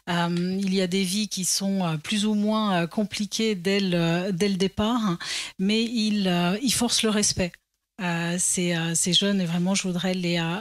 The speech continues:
les remercier, euh, pour, euh, bah, leur participation à l'organisation et puis leur, euh, leur témoignage.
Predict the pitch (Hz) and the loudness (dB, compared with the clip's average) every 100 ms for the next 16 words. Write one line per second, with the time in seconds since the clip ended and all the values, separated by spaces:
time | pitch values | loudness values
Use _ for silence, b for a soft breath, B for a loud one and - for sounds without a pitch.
0 | 233 190 202 196 190 - 196 - B B | -2 0 0 0 0 -2 -4 -8 B B
1 | B - 175 170 - 185 185 175 165 165 | B -2 -2 -2 -4 -2 -2 -2 -4 -6
2 | B B - 156 156 160 - - 170 175 | B B -8 -4 -4 -6 -4 -2 -2 -2
3 | 175 190 175 160 160 170 165 165 170 190 | 0 0 0 0 0 0 0 0 0 0
4 | 190 180 156 180 165 170 170 175 165 180 | 0 0 -2 -2 -2 -2 -2 -2 0 0
5 | 180 170 185 180 180 214 233 | 0 0 0 2 2 2 2